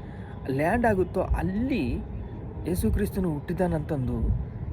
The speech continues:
"ನಿಮ್ಮ ರಾಜ್ಯದೊಳಗೆ ಬಂದಿದ್ದೀವಿ." ನಿಮ್ಮ ರಾಜ್ಯದೊಳಗೆ ಯಾವ ಜಿಲ್ಲೆಯೋ ಯಾವ ಊರೋ, ನಜರೇತು ಎಂಬ ಪಟ್ಟಣಕ್ಕೆ ಹೋಗೋಕ್ಕೆ ಅವ್ರು ಪ್ಲಾನ್ ಮಾಡ್ಕೊಂಡಿದ್ದಾರೆ.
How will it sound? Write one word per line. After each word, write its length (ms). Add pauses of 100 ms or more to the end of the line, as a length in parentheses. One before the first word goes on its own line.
(160)
"ನಿಮ್ಮ 220
ರಾಜ್ಯದೊಳಗೆ 640
ಬಂದಿದ್ದೀವಿ." 560 (300)
ನಿಮ್ಮ 220
ರಾಜ್ಯದೊಳಗೆ 540
ಯಾವ 260
ಜಿಲ್ಲೆಯೋ 500 (800)
ಯಾವ 220
ಊರೋ, 460 (600)
ನಜರೇತು 720
ಎಂಬ 200 (560)
ಪಟ್ಟಣಕ್ಕೆ 520
ಹೋಗೋಕ್ಕೆ 420 (440)
ಅವ್ರು 200
ಪ್ಲಾನ್ 280
ಮಾಡ್ಕೊಂಡಿದ್ದಾರೆ. 720